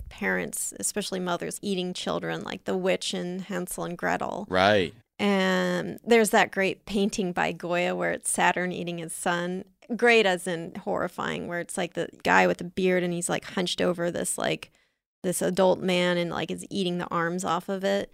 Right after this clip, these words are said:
Speaker 2: What?
Speaker 1: Um,
Speaker 2: Ugh.
Speaker 1: we'll, we'll put that up on the website
Speaker 2: Yeah.
Speaker 1: so you guys
Speaker 2: So you
Speaker 1: can
Speaker 2: guys can have
Speaker 1: Yeah.
Speaker 2: more nightmare fuel.
Speaker 1: Just share the nightmares. So, uh, in nature, this is called filial cannibalism,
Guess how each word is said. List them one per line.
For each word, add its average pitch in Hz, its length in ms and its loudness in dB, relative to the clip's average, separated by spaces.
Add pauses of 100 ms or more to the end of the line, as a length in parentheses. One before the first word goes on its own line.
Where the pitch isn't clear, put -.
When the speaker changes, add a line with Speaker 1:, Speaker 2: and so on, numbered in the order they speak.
Speaker 2:
What? 214 100 6
Speaker 1:
Um, 202 380 6
Speaker 2:
Ugh. 202 280 0
Speaker 1:
we'll, 440 180 8
we'll 403 180 6
put - 220 -2
that 247 180 8
up 240 160 2
on 196 100 2
the 185 60 0
website 196 400 0
Speaker 2:
Yeah. 131 320 8
Speaker 1:
so - 40 6
you - 60 2
guys 95 260 4
Speaker 2:
So 143 60 4
you 156 100 8
Speaker 1:
can 185 80 4
Speaker 2:
guys 120 220 10
can 110 120 0
have 95 260 4
Speaker 1:
Yeah. 330 240 10
Speaker 2:
more 208 140 12
nightmare 92 560 4
fuel. 85 420 -6
Speaker 1:
Just - 320 -2
share 262 340 2
the 269 100 2
nightmares. 180 760 0 (420)
So, 302 340 8
uh, 262 460 4
in 269 220 6
nature, 277 460 2
this 226 180 -2
is 240 140 -2
called 214 340 0
filial 254 380 6
cannibalism, - 1040 -2